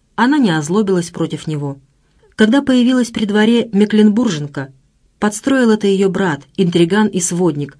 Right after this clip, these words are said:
чтобы через нее сделать карьеру. Она, герцогиня, по правде сказать, не поняла, что хорошего в этой твари. Но раз уж Эбергарду Людвигу та приглянулась,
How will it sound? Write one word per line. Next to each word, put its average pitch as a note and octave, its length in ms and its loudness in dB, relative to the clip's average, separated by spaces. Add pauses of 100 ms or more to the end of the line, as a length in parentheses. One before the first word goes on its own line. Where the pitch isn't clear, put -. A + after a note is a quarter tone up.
(100)
чтобы F#3+ 320 0
через F#3+ 240 0
нее G#3 260 0
сделать F3 360 -2
карьеру. D#3 520 -2 (260)
Она, G3+ 320 4
герцогиня, G3 680 0
по F3+ 160 -4
правде G3 320 -2
сказать, G3+ 480 -2 (200)
не G#3+ 120 4
поняла, B3 400 2
что - 220 -2
хорошего A3+ 560 -2
в D#3+ 80 -2
этой E3+ 160 -2
твари. D3+ 480 -6 (260)
Но G3 140 2
раз A3+ 260 4
уж - 240 -6
Эбергарду G3 600 2
Людвигу F#3 440 0
та F#3 160 -2
приглянулась, F3 720 -2